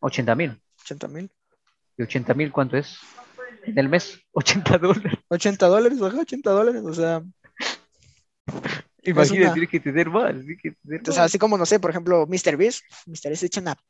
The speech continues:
Speaker 2: pasta
Speaker 1: Ah, no, él
Speaker 2: tremenda.
Speaker 1: ya, él regala plata, man. Él
Speaker 2: Sí, él regala plata, pero sí,
Speaker 1: Pero
Speaker 2: él, pero toda, todas las varas que, que generan sus videos también son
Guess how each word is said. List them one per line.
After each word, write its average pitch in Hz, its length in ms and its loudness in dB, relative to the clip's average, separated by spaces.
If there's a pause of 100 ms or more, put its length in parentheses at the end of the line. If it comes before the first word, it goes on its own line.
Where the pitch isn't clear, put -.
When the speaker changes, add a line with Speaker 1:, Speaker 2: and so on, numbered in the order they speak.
(100)
Speaker 2:
pasta 202 460 0
Speaker 1:
Ah, - 40 2
no, 165 160 0
él 160 60 4
Speaker 2:
tremenda. 143 480 4
Speaker 1:
ya, 147 140 2
él 208 100 8
regala 135 460 4
plata, - 280 -16 (140)
man. - 200 -20
Él 185 200 -6
Speaker 2:
Sí, 185 120 2
él 208 140 4
regala 170 360 0
plata, 147 400 -8
pero 139 240 -6
sí, 151 140 -8
Speaker 1:
Pero 160 140 -2
Speaker 2:
él, - 380 -4 (260)
pero 165 200 4
toda, 180 260 6
todas 180 180 6
las 175 220 2
varas 165 340 2
que, - 340 -12
que 160 100 -6
generan 165 300 0
sus 185 160 0
videos 160 320 -2
también 151 240 -10
son 143 140 -14